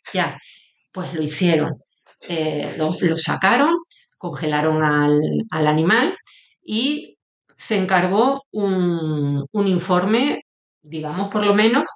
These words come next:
de, de luego quien, quien vio al animal, no quiero decir nombres de veterinarios, para que hiciera un informe del estado en el que se encontraba la, la perra.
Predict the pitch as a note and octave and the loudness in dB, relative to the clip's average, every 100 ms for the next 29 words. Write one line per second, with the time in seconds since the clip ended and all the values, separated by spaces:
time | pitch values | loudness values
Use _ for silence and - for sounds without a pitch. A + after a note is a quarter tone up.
0 | _ F3+ E3+ D#3+ D3+ C#3+ C#3 C#3 C#3 C#3 | _ -6 -2 0 2 2 2 0 -2 -4
1 | _ _ _ D#3 E3 E3+ G3 F#3 F#3+ E3+ | _ _ _ -2 0 2 2 0 0 0
2 | D#3+ D3 C#3+ C#3 - D#3+ D3+ C#3+ C#3+ D#3+ | 2 0 0 -6 -10 -4 -2 -2 0 0
3 | D#3 E3+ F3+ F#3+ G#3+ C#4 F#4+ - _ _ | 0 2 2 2 2 0 -4 -12 _ _
4 | _ _ F3+ F#3 F3 F#3 F3 D#3+ D3+ F3 | _ _ -2 -2 0 0 0 0 -2 -2
5 | D#3+ D#3+ D#3 D#3+ E3+ F3 F3+ G#3 G#3 F3+ | 0 2 0 0 0 0 0 0 0 0
6 | F#3 G#3+ A3+ C#4 - - _ _ _ _ | 2 0 2 0 -2 -12 _ _ _ _
7 | _ _ - C#4+ D4 D#4 - - - A#3+ | _ _ -4 -2 -2 -4 -8 -16 -6 -6
8 | - A3 B3 C4 B3+ C4 D4+ D4+ A#3+ - | -2 0 0 0 0 0 2 0 0 -2
9 | C4 D#4+ A3 G3+ - F#3+ F#3 F3+ F3+ F3+ | -2 0 0 0 0 0 0 0 0 2
10 | E3+ E3+ E3+ D#3 - E3+ F3+ F3+ D#3+ | 2 2 0 -2 -8 -10 -6 -6 -8